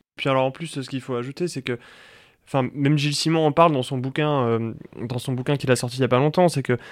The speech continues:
techniquement, ils sont au point, enfin, le, ils savent tous bien servir, bien frapper un coup droit, bien frapper un revers, et cetera. Par contre, il y a de vraies carences, euh, mentales. Sur le plan psychologique, c'est, euh, Gilles Simon, il y a un moment, euh, qui,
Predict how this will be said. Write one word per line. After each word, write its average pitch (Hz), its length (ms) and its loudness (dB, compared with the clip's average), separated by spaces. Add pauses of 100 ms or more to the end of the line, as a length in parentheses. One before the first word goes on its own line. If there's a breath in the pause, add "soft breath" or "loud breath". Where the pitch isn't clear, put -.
(220 loud breath)
techniquement, 156 560 6
ils 127 140 4
sont 127 160 -2
au 139 100 6
point, 170 240 4
enfin, 143 220 0
le, 117 200 0
ils 113 140 -4
savent 120 220 -2
tous - 260 -6
bien 123 220 2
servir, 131 440 4
bien 120 120 2
frapper 127 240 -4
un 120 80 -2
coup 127 160 -4
droit, 135 260 6
bien 123 140 2
frapper 123 240 -6
un 120 100 0
revers, 131 400 2
et 123 80 2
cetera. 143 420 4 (320 loud breath)
Par 131 120 2
contre, 170 200 6
il 139 40 2
y - 20 2
a 127 40 2
de 120 100 2
vraies 127 220 4
carences, 147 420 4
euh, 127 100 2
mentales. 139 460 4
Sur - 160 0
le 117 60 2
plan 151 120 6
psychologique, 147 600 2
c'est, 131 160 2
euh, 120 60 2 (360 loud breath)
Gilles 135 160 0
Simon, 151 260 4
il 147 60 6
y 127 40 6
a 120 40 6
un 117 80 6
moment, 143 480 8
euh, 120 120 4
qui, - 200 -10